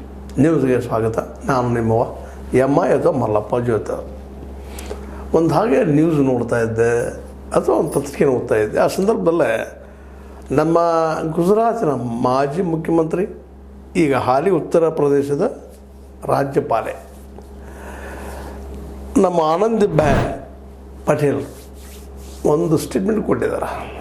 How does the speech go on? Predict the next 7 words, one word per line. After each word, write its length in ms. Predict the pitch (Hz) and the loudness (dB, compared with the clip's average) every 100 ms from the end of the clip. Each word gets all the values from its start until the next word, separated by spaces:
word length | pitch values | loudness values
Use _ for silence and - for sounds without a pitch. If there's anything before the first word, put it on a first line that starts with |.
| - | 0
ಹೇಳಿದ್ದಾರೆ. 640 | - 180 117 - - - - - - - - 151 | 4 4 2 0 -4 -12 -16 -16 -16 -14 0 2
ಅದು 420 | 185 226 180 170 | 4 2 2 2
ಖ್ವಾಜಾ 540 | 143 151 165 160 208 - | 4 4 4 4 4 4
ಮೈನುದ್ದೀನ್ 760 | 165 151 160 165 165 185 175 | 4 4 4 2 0 0 0
ಚಿಸ್ತಿ 640 | - 151 - - 262 269 131 | 0 -2 -2 0 2 2 2
ಭಾಷಾ 340 | 127 277 247 | 2 2 4
ವಿಶ್ವವಿದ್ಯಾಲಯದಲ್ಲ 880 | 202 151 147 135 127 120 113 117 - | 2 2 -2 0 0 0 -4 -4 -8